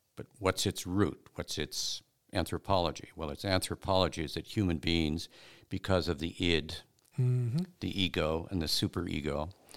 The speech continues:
Speaker 1: are essentially a bundle of neurosis. And that neurosis is ir-, irresolvable. But I can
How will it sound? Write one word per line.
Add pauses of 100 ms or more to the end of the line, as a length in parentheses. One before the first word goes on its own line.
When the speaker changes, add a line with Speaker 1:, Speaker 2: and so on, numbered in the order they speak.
(320)
Speaker 1:
are
essentially
a
bundle
of
neurosis. (1040)
And (160)
that
neurosis
is
ir-,
irresolvable. (540)
But
I
can